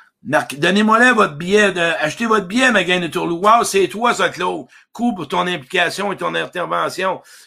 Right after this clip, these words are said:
OK, une personne de cœur. Merci, Carole. Oui, encore une autre affaire. J'ai peur de quitter quelqu'un.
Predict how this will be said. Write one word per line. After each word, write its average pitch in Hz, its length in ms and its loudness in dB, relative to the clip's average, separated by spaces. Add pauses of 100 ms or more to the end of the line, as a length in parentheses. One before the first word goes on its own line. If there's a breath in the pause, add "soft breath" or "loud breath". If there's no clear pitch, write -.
(100)
OK, 147 280 -8
une 240 360 2
personne 196 360 -4
de 196 100 2
cœur. 202 300 2
Merci, 180 320 -6
Carole. 196 560 2
Oui, 208 200 -2 (140)
encore 220 360 2
une 226 100 0
autre 233 160 0
affaire. 262 500 2 (720)
J'ai 180 220 -6
peur 262 220 4
de 262 80 0
quitter 233 340 -6
quelqu'un. 226 560 -2